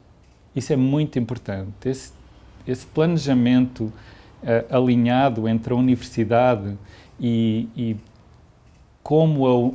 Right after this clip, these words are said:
como a internacionalização vai apoiar, ah, esse, esse plano estratégico da universidade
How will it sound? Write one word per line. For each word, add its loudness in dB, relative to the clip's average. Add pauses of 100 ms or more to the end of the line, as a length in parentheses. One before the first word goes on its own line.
como 2
a 4
internacionalização 0
vai 2
apoiar, 4 (560)
ah, -4
esse, -4 (160)
esse -2
plano 2
estratégico -2
da -6
universidade -2